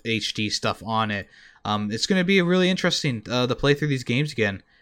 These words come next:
Um, and like I said, uh, you know, it's, it's one of those things is, that's like, y-, beggars can't be choosers here. If you're sad that the second game isn't on there,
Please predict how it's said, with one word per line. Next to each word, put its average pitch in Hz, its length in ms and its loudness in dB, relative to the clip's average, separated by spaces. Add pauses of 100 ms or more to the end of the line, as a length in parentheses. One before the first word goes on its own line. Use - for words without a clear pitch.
(160)
Um, 107 480 0
and 120 240 0
like 175 180 2
I 180 60 6
said, 151 420 4
uh, 123 520 2 (1200)
you 175 160 4
know, 123 400 2
it's, 123 220 -4
it's 123 220 -4
one 202 80 4
of 202 80 4
those 175 200 2
things 160 380 2
is, - 260 -4
that's 127 300 0
like, 117 280 2
y-, 110 140 -6 (160)
beggars 170 300 6
can't 160 200 2
be 147 100 2
choosers 139 340 0
here. 135 180 4
If 123 140 -2
you're 123 80 0
sad 160 340 2 (120)
that 123 280 0
the 151 80 2
second 151 300 0
game 135 220 2
isn't 120 160 -4
on 131 200 2
there, 131 280 2